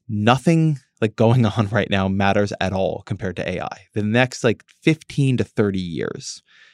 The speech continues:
the development of self-improving artificial intelligence is gonna be so profound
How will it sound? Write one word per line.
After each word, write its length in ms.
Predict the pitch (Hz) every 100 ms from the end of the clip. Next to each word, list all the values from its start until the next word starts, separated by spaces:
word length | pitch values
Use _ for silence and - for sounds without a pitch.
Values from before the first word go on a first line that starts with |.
| _ _ 110
the 220 | 110 101
development 840 | 95 95 113 113 104 101 98 87 -
of 400 | - 95 92 92 _ -
self-improving 1300 | - - 120 110 113 - - 107 - - 101 104 98
artificial 540 | - 98 98 98 - 90
intelligence 640 | - 95 101 113 113 -
is 100 | 98
gonna 160 | 98
be 100 | 90
so 300 | 87 - 101
profound 840 | 98 - - - - 92 127 143